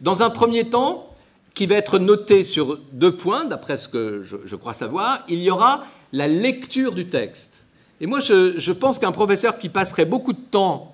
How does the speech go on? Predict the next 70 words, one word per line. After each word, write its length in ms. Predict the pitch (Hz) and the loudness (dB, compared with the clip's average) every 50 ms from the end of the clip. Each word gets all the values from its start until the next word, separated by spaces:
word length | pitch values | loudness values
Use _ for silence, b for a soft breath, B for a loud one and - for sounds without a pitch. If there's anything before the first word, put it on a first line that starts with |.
| _ | _
alors 160 | - 104 107 107 | -12 -10 -8 -6
vous 60 | 107 | -4
allez 100 | 113 117 | -4 -2
me 40 | 117 | -2
dire 120 | 143 135 | 0 0
avec 200 | 139 123 120 - | 0 0 -2 -2
les 100 | 147 131 | -4 -4
quatre 300 | - 147 - - - - | -2 -4 -6 -4 -2 0
heures 200 | 147 156 160 147 | 0 2 2 0
et 100 | 143 135 | 0 -2
tout 100 | - 143 | -4 -6
ce 80 | 135 143 | -8 -4
qu'il 100 | 143 151 | -2 -2
y 20 | |
a 60 | 143 | -2
à 40 | - | -2
faire, 200 | - - 220 254 | -2 -4 -6 -4
oui, 80 | 320 339 | -4 -6
mais 100 | 320 - | -6 -6
qui 120 | - 254 | -6 -8
ferait 180 | 220 - - 247 | -8 -6 -4 -4
le 60 | 233 | -4
choix 220 | - - - 269 262 | -4 -2 -2 -2 -2
de 100 | 214 220 | -2 -4
dire, 380 | 185 175 220 233 240 240 196 | -6 -6 -6 -4 -4 -2 -2
euh, 100 | 220 208 180 B B B B B _ | -2 -2 -4 B B B B B _
comme 160 | - - 175 | -4 -2 -2
on 40 | 185 | 0
va 80 | 185 185 | 0 0
essayer 160 | 175 - 180 | 0 0 -2
de 40 | 160 | -2
le 60 | 170 | -2
faire 180 | 170 180 156 | -2 -2 0
un 80 | 170 170 | 0 0
peu 140 | 170 - 175 | 0 2 2
en, 260 | 160 156 151 147 156 - | 2 2 0 -2 -4 -6
en, 160 | 143 139 147 151 | -6 -6 -6 -8
en 60 | 143 | -8
classe 200 | - - 156 139 | -6 -4 -4 -2
de 80 | 151 156 | -4 -4
troisième, 560 | 160 - 170 160 123 135 160 160 165 165 156 | -2 -2 -2 -2 0 0 0 0 0 0 -2
avec 220 | 139 135 139 139 | -2 -4 -4 -4
la, 140 | 143 131 123 | -4 -4 -4
la, 180 | 127 127 120 113 | -4 -4 -4 -4
la 140 | 123 120 | -4 -6
demi-heure 380 | 113 120 135 139 143 160 190 151 | -6 -4 -4 -2 -2 -2 -2 -4
expérimentale 800 | - - - - 135 131 135 135 135 131 131 156 143 147 143 123 | -6 -10 -10 -10 -6 -4 -2 -2 -4 -4 -6 -6 -6 -6 -6 -6
dont 80 | 120 117 | -8 -8
le 80 | 120 | -6
ministre 320 | 117 120 123 131 135 - - | -6 -6 -6 -6 -8 -8 -8
souhaitait 220 | 135 120 - 127 | -8 -6 -6 -8
qu'elle 140 | - 123 110 | -8 -10 -8
soit 180 | - - 123 | -8 -8 -8
généralisée, 800 | 110 131 131 117 120 120 131 123 123 123 110 120 143 147 139 143 B B B B B B B - | -6 -6 -6 -6 -6 -6 -6 -6 -4 -4 -4 -4 -4 -4 -4 -6 B B B B B B B -10
de 120 | 110 117 | -6 -4
lecture, 680 | 127 135 165 165 165 - - 165 170 170 170 175 170 165 | -2 0 0 -2 -2 -6 -6 -4 -2 0 2 2 2 0
d'appropriation, 920 | 165 156 139 - - 156 143 - 165 151 151 156 139 - - - 151 151 | 0 -4 -8 -8 -8 -8 -6 -4 -2 0 0 -2 -2 -4 -6 -4 -4 -4
ce 80 | 143 - | -6 -6
qu'on 140 | - 123 120 | -8 -8 -6
appelle 240 | 113 - 135 139 - | -4 -4 -4 -4 -2
éloquence, 640 | 160 151 160 170 165 160 170 160 151 135 117 - - | 0 0 0 0 0 0 -2 0 0 -2 -4 -6 -8
mais 80 | 117 | -8
il 40 | 110 | -8
ne 40 | 95 | -6
s'agit 220 | 117 104 92 104 | -8 -8 -8 -8
pas 140 | - - 139 | -6 -6 -6
de 120 | 123 107 98 | -6 -6 -6
développer 380 | 95 120 110 113 117 120 127 | -6 -4 -4 -4 -4 -4 -6
le 60 | 117 | -6
bagou. 360 | 110 120 147 160 160 202 185 | -4 -2 -2 -2 -2 -2 -4